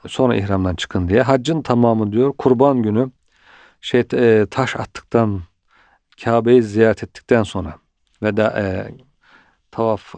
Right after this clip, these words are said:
farz olan tavaf, haccın tavafını yaptıktan sonra, ondan sonra diyor ihramdan çıkabilir. Umrenin tamamlanması ise Kabe'ye tavaf, Safa Merve arasında say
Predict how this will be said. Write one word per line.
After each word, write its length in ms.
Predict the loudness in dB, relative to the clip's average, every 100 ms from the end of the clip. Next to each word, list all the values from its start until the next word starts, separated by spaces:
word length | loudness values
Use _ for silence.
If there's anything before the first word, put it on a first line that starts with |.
| -14
farz 260 | -6 -4 -4
olan 240 | -4 -6
tavaf, 300 | -6 -6 -6
haccın 360 | -6 -10 -10 -12
tavafını 480 | -6 -4 -4 -4 -6
yaptıktan 480 | -8 -8 -4 -2 -4 -12 _ -20 -20 -20
sonra, 340 | -10 -2 0 2
ondan 240 | 2 2
sonra 420 | 0 -2 0 -2
diyor 360 | -2 -4 -6 -10 -6
ihramdan 460 | -4 0 0 -2
çıkabilir. 520 | -4 -6 -4 0 -2 -4 _ -20 -20 -20 -20 _
Umrenin 680 | 4 6 6 6 2 -2 -10 -18 -6
tamamlanması 760 | 0 2 4 2 2 0 -4
ise 260 | -2 -2 -2 -6 _ _ _ -4
Kabe'ye 320 | 0 2 0
tavaf, 360 | 0 0 0 0 -8
Safa 500 | -6 -6 -2 0 0
Merve 300 | 0 0 2
arasında 480 | 0 -2 -2 -2 -2
say 380 | -2 -2 -2